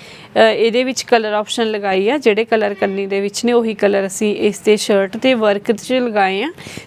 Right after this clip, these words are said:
ਤਾਂ ਜੋ ਤੁਹਾਨੂੰ ਦੁਪੱਟਾ ਡਾਈ ਕਰਾਉਣ 'ਚ ਕੋਈ ਇਸ਼ੂ ਨਾ ਆਵੇ। ਜਾਂ ਤਾਂ ਪਰਪਲ ਸ਼ੇਡ ਦਾ ਦੁਪੱਟਾ ਲੈ ਸਕਦੇ ਹੋ ਜਾਂ ਗ੍ਰੀਨ ਸ਼ੇਡ ਦਾ ਲੈ ਸਕਦੇ ਹੋ, ਉਹ ਹੁਣ ਤੁਹਾਡੇ 'ਤੇ ਡਿਪੈਂਡ ਆ। ਸੈਂਟਰ ਪੈਨਲ ਦੇ ਨਾਲ ਆ, ਬਹੁਤ ਸੋਹਣਾ ਜਿਹਾ ਸੂਟ ਆ ਜੀ। ਤੇ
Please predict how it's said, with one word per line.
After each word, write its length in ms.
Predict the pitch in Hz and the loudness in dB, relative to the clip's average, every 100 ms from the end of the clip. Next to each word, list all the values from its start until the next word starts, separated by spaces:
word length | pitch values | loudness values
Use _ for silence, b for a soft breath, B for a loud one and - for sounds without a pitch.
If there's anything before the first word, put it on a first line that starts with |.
| - | 2
ਤਾਂ 160 | 254 | 2
ਜੋ 120 | 254 294 | 2 -6
ਤੁਹਾਨੂੰ 280 | 294 277 | -6 -6
ਦੁਪੱਟਾ 460 | 262 247 220 - 226 | -8 -4 -6 2 2
ਡਾਈ 240 | 214 208 | 2 -2
ਕਰਾਉਣ 280 | 208 208 202 | -2 -2 -2
'ਚ 80 | 202 | -4
ਕੋਈ 200 | - 202 | 0 0
ਇਸ਼ੂ 200 | 190 226 | 0 -2
ਨਾ 140 | 220 | 0
ਆਵੇ। 160 | 196 185 | -2 -2
ਜਾਂ 160 | 196 196 | -2 0
ਤਾਂ 120 | 202 | 0
ਪਰਪਲ 380 | 208 196 226 226 | 0 0 0 2
ਸ਼ੇਡ 260 | 247 208 | 2 2
ਦਾ 120 | 214 | 0
ਦੁਪੱਟਾ 380 | 214 214 214 220 | -2 -4 -2 0
ਲੈ 160 | 220 214 | 0 0
ਸਕਦੇ 420 | - 226 226 247 | 0 -2 0 -2
ਹੋ 100 | 330 B B B 233 | -4 B B B 0
ਜਾਂ 160 | 254 | 0
ਗ੍ਰੀਨ 320 | 240 247 220 214 | 0 -4 -6 -4
ਸ਼ੇਡ 300 | 220 196 190 | -2 -2 -2
ਦਾ 120 | 190 | -2
ਲੈ 160 | 180 | -2
ਸਕਦੇ 440 | 185 185 185 185 196 | -4 -4 -4 -4 -4
ਹੋ, 100 | 196 | -4
ਉਹ 160 | 220 240 | 2 2
ਹੁਣ 180 | 269 269 | 2 0
ਤੁਹਾਡੇ 360 | 247 202 202 | 2 2 2
'ਤੇ 180 | 202 220 | 2 0
ਡਿਪੈਂਡ 460 | 214 226 220 220 233 | 0 0 0 2 -4
ਆ। 100 | 320 - B B B | -6 -10 B B B
ਸੈਂਟਰ 500 | - 226 220 247 254 | 2 2 2 -2 0
ਪੈਨਲ 420 | 247 233 226 226 | 2 -2 -2 -6
ਦੇ 160 | 226 220 | -4 -4
ਨਾਲ 320 | 196 196 196 | -4 -4 -6
ਆ, 180 | 254 262 - | -6 -10 -10
ਬਹੁਤ 600 | 202 233 226 - 254 254 | -6 2 2 2 0 2
ਸੋਹਣਾ 360 | - 247 220 233 | 0 0 0 0
ਜਿਹਾ 140 | 247 | -2
ਸੂਟ 340 | 247 240 214 214 | -2 -2 -2 0
ਆ 100 | 208 | 0
ਜੀ। 180 | 214 233 B B B B - | 0 -6 B B B B 0
ਤੇ 120 | 220 | 2